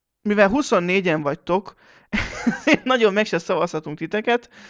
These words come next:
hanem most egyenlőre mi döntjük el, majd jövőre talán ti is beleszólhattok, de ellenvetni majd ér. A lényeg, a lényeg, jövő héten jön a Bögre Awards, ez lesz az egyik része a podcastnak,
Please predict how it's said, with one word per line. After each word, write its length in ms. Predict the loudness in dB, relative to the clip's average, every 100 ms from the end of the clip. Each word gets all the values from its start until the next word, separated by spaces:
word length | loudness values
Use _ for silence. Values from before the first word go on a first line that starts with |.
| -16
hanem 280 | -4 0 2
most 260 | 2 -2 -2
egyenlőre 380 | -2 0 -2 -2
mi 140 | -2
döntjük 440 | -2 -4 -6 -6
el, 200 | -2 0
majd 260 | -2 -4 -4
jövőre 320 | -8 -6 -8
talán 520 | -8 -8 -6 -8 -10
ti 120 | -12 -12
is 80 | -6
beleszólhattok, 760 | -6 -4 -6 -6 -4 -6 -6 -10 -20 -20 -20 -18 0
de 220 | 6 6
ellenvetni 760 | 6 4 4 2 0 -2 -6 -6
majd 420 | -2 -2 -2 -4
ér. 360 | -8 -6 -8 -10 _
A 100 | 2
lényeg, 300 | 2 2 0
a 20 |
lényeg, 320 | 0 -2 -2
jövő 200 | -2 -2
héten 260 | -6 -8 -8
jön 100 | -8
a 60 |
Bögre 380 | -6 -2 2 2
Awards, 460 | 4 4 4 0 -18 _ -20 _
ez 120 | -4 -2
lesz 160 | -2
az 60 | -2
egyik 180 | 0 -2
része 200 | 0 0
a 40 |
podcastnak, 840 | 0 0 0 -4 -4 -8 -10 -16